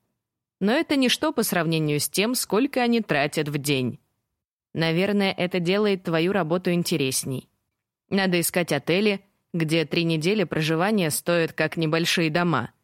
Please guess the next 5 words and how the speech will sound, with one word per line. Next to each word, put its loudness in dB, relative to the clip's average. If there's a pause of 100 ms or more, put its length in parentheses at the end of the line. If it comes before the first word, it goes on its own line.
(680)
Мне, 0
правда, 0
такое 0
не 2
близко. -2